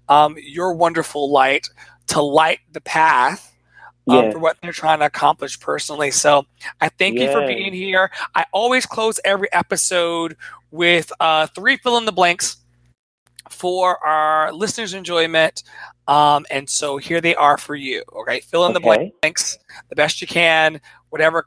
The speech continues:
Speaker 1: rises up in your soul and in your heart. Um, love is.
Speaker 2: Love is, hmm.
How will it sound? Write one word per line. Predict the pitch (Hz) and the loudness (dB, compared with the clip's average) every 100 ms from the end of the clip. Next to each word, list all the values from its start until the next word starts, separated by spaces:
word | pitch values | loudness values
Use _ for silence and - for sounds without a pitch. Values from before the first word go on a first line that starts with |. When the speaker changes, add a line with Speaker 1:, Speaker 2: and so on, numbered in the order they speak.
| - | -4
Speaker 1:
rises | 170 170 170 175 160 | 2 2 2 -2 0
up | 160 - | 2 2
in | 156 151 | -6 -6
your | 147 | -6
soul | - 165 156 156 | -4 -2 -2 -2
and | 147 | -4
in | 147 139 | -6 -8
your | 139 | -4
heart. | 143 135 131 - - - | 0 2 0 -8 -16 0
Um, | 135 139 139 135 _ - - - 330 _ - | 4 4 4 -2 _ -12 -8 -6 -8 _ -10
love | 170 175 202 233 262 240 - - | -4 2 4 2 0 -6 -8 -2
is. | 185 156 101 - - - - - _ _ _ _ _ _ _ _ _ _ - | 0 0 -2 -6 -6 -6 -8 -14 _ _ _ _ _ _ _ _ _ _ -6
Speaker 2:
Love | 120 131 156 170 180 185 175 - | 0 2 2 2 0 -2 -6 -10
is, | 139 135 117 107 104 104 104 _ _ _ _ _ _ | -6 -4 -4 -4 -4 -6 -10 _ _ _ _ _ _
hmm. | 135 117 101 95 | 4 6 4 -2